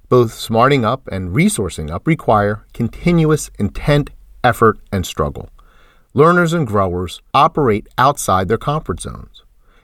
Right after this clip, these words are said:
If you limit the scope of your operations to an intellectual, cultural, or even political bubble, avoiding anything that challenges your beliefs and assumptions,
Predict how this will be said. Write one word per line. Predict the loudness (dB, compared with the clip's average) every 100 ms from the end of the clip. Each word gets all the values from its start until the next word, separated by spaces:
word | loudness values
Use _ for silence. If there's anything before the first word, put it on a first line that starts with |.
| -2
If | -2 2
you | 4 4
limit | 2 0 2 0
the | -4
scope | -6 0 0 2
of | -2
your | -2 0
operations | 0 -2 -4 -2 -4 -8 -12 -14 -14
to | -4 -4
an | -2
intellectual, | -4 0 2 0 0 -4
cultural, | -4 -4 -4 -2 -4 -2
or | -2
even | 0 -2
political | -4 0 0 0 -2
bubble, | 0 0 0 -10 -16 _ _ _ -8
avoiding | 0 4 4 2 -2
anything | -4 -2 -2 -4 -4
that | -4 -6
challenges | -4 0 0 -2 0
your | 0
beliefs | 2 0 0 -2
and | -6
assumptions, | -2 -2 -2 -8 -14